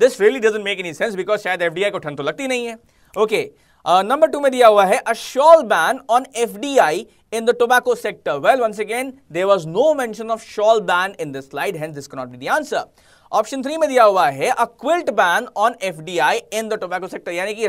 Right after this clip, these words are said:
रजाई वाला बैन। Well, रजाई वाला बैन तो कुछ समझ में होता नहीं है। ओके, ऑप्शन फ़ोर में दिया हुआ है, a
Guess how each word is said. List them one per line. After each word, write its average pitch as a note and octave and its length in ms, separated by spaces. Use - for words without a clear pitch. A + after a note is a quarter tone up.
रजाई A3 320
वाला B3+ 240
बैन। C#3+ 340
Well, D3+ 240
रजाई F#3+ 220
वाला A3 200
बैन F#3+ 120
तो F3+ 100
कुछ E3+ 180
समझ D3+ 160
में E3 120
होता D3+ 320
नहीं D#3+ 200
है। F#3+ 200
ओके, A#3 220
ऑप्शन A#3 320
फ़ोर C4+ 220
में D4 100
दिया G3 160
हुआ D#3+ 240
है, C#3 200
a A3+ 140